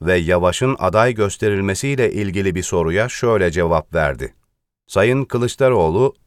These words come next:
birini aday gösterirse hayır demeyiz. Herhalde överek bitireceği fark edildi ki cevap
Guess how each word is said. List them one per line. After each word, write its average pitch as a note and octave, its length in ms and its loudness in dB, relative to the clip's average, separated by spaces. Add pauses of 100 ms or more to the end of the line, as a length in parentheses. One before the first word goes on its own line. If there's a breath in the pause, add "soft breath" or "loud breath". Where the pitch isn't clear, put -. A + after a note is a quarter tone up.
birini G2+ 420 0
aday G2+ 380 2
gösterirse F#2+ 840 -2 (220)
hayır G#2 420 0
demeyiz. F2 540 -2 (320)
Herhalde A#2+ 600 2 (360)
överek A#2 480 2
bitireceği G2+ 540 -2
fark F2 340 0
edildi F#2+ 440 -2
ki F#2 220 -6 (220)
cevap E2+ 440 0